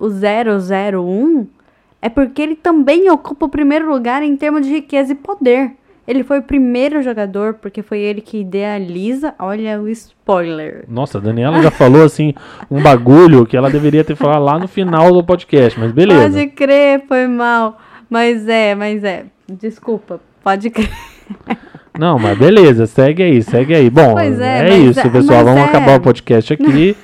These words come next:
Speaker 1: <laughs> Obrigada, gente. Bo-, tô zoando. A questão é que, assim, é, eu acho que a gente conhece esse, esse velho,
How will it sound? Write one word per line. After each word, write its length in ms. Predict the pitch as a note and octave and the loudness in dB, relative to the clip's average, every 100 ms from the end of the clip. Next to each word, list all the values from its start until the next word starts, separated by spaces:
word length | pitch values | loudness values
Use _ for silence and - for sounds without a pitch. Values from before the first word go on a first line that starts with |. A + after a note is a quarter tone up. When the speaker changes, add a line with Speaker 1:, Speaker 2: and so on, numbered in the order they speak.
| _ | _
Speaker 1:
<laughs> 1500 | - G#3+ A3 A3+ A#3 D#3 - D#3 - - - - G4+ - _ | -16 -14 -12 -14 -16 -18 -20 -18 -20 -20 -18 -16 -16 -20 _
Obrigada, 420 | A3 C#4 C#4 C#4 C#4+ | -4 -2 0 0 0
gente. 260 | C#4 C#4 | 0 -2
Bo-, 280 | C4 B3+ - | 0 0 -2
tô 120 | G3 | -6
zoando. 720 | F#3+ G#3+ G#3 G3+ G3+ G#3 G3+ - _ - _ _ | -2 0 0 0 0 0 -2 -6 _ -20 _ _
A 120 | A3 | -8
questão 400 | A#3 D4+ D4 D4+ | -2 -4 -2 -2
é 80 | D4+ | -2
que, 80 | D#4+ | -4
assim, 400 | D4+ B3 G#3 - | -6 -8 -8 -10
é, 420 | - A3 A3 G#3+ - _ - | -8 -6 -6 -6 -10 _ -8
eu 180 | G3+ A#3 | -6 -4
acho 260 | B3 - | -6 -8
que 600 | - - C4+ C4 B3 G#3+ - _ _ _ | -16 -10 -6 -6 -6 -10 -14 _ _ _
a 120 | A3 | -6
gente 240 | A#3 D4 - | -4 -6 -6
conhece 400 | C#4+ A#3+ A3+ A3+ | -6 -4 -4 -8
esse, 280 | - G3+ - | -8 -12 -10
esse 340 | F#3 - F#3 | -14 -12 -14
velho, 600 | E3 F#3+ A#3 A#3 F3+ D#3+ | -8 -6 -4 -4 -6 -12